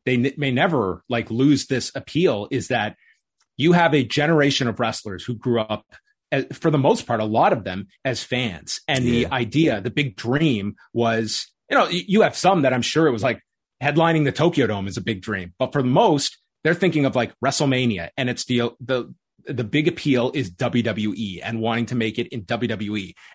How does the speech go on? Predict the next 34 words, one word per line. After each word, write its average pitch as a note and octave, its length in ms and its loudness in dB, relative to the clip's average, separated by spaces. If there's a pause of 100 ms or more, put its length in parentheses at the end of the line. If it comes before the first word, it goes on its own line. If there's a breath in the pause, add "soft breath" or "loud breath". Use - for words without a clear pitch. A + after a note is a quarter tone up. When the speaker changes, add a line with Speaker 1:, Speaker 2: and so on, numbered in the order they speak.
Speaker 1:
And D3+ 80 2
that's G3 160 2
something G3 240 4
A E3+ 80 6
E D#3 100 8
W D3 340 4
cannot C3 360 -2
contend D3+ 420 -2
with. G#2+ 200 -4
If F#2+ 120 -12
you C#3 160 2
are F3 60 4
someone B2 380 0
that A2 240 -2 (260 soft breath)
from C3 180 0
childhood B2 720 2 (160)
had B2 240 -2
your A#2+ 340 0
sights C#3 320 -2
set B2 320 -2
on A2+ 440 -2 (200)
making B2+ 300 0
it C3 140 2
in C3 160 -4
W A#2+ 240 0
W G#2+ 280 0
E, C#3+ 260 2 (380 soft breath)
now D#3 380 2
we, D#3+ 180 6
we C#3 160 4
are A2+ 80 2
starting F#3 460 2
to C3 80 -2
see, G#2+ 480 -2